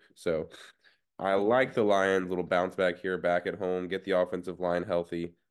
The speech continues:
Minus four and a half. I think they win by a touchdown, so I like that. Um, maybe even, you know, go up to minus five and a half, get a little bit extra money if you want there. But officially, we're taking the Lions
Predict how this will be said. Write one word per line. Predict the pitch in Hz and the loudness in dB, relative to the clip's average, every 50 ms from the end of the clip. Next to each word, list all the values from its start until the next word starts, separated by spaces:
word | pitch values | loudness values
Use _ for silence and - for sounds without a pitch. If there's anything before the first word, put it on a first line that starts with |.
| _ _ - - - - | _ _ -18 -16 -14 -6
Minus | - 92 98 104 101 98 - | -2 0 0 2 0 0 -2
four | - - 101 98 | -4 -2 0 0
and | 95 92 | 0 0
a | |
half. | 101 95 90 90 92 - | 0 2 0 0 0 0
I | 107 117 | -2 -2
think | - 117 107 101 | -2 -2 -2 -2
they | 98 87 | -2 0
win | 85 85 87 87 | 0 0 -2 -2
by | 87 85 | -2 -2
a | 87 | -2
touchdown, | 85 - 95 87 - - 90 90 87 85 | -2 -2 -4 -4 -4 -2 -2 -2 -2 -2
so | - 92 90 | 0 0 2
I | 92 | 2
like | 92 87 85 85 - | 2 0 -2 -4 -4
that. | - 85 82 82 78 - _ - | -4 -4 -4 -4 -6 -8 _ -8
Um, | 78 82 82 80 80 78 78 80 85 - - | -6 -6 -6 -6 -6 -8 -10 -12 -14 -12 -6
maybe | 82 90 92 85 90 | -4 -2 -2 -2 -2
even, | 87 90 92 85 87 92 87 85 90 92 | -2 -2 -2 -2 -4 -4 -4 -4 -4 -4
you | 90 | -2
know, | 90 87 85 85 - - - - _ _ _ - | -2 -4 -4 -6 -10 -18 -20 -20 _ _ _ -2
go | 98 98 101 | 2 2 2
up | 101 98 101 | 2 2 0
to | 104 98 | 0 0
minus | 101 104 110 107 107 | 2 2 2 0 0
five | - 113 104 95 92 | 0 2 2 2 2
and | 85 | 0
a | 85 90 | -2 -2
half, | 76 80 87 - | -4 -4 -6 -4
get | - 90 | -4 -2
a | 90 | 0
little | 90 92 90 | 0 0 0
bit | 85 87 | 0 2
extra | 85 90 90 - - 90 | 2 0 0 -2 -4 -2
money | 87 87 87 82 82 | -2 -2 -2 -2 -4
if | 85 - | -6 -4
you | 87 85 | -4 -4
want | 85 85 85 82 | -2 -4 -4 -4
there. | 87 82 80 87 104 101 92 | -4 -4 -4 -4 -6 -4 -2
But | 90 82 80 - - - - _ _ _ - | -2 -2 -2 -4 -10 -18 -20 _ _ _ -6
officially, | - - 120 120 - - 127 | 0 2 2 2 4 2 4
we're | 120 107 | 4 4
taking | 104 - 110 101 87 101 | 4 4 2 0 2 2
the | 92 87 | 2 2
Lions | 90 90 90 90 90 90 87 90 87 85 | 4 4 4 4 2 2 0 -2 -4 -6